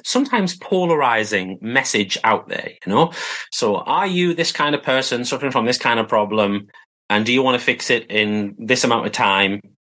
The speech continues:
Then this article is for you, or this, then you've come to the right place, you know? And some people don't like that. Some people, they find it a bit too salesy, you know, or they find, but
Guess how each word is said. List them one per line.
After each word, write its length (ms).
Then 240
this 340
article 400
is 80
for 100
you, 200
or 200
this, 360
then 140
you've 120
come 180
to 80
the 80
right 240
place, 480
you 100
know? 220
And 240
some 160
people 220
don't 180
like 260
that. 300
Some 140
people, 160
they 100
find 260
it 220
a 40
bit 200
too 140
salesy, 840
you 120
know, 200
or 60
they 80
find, 300
but 200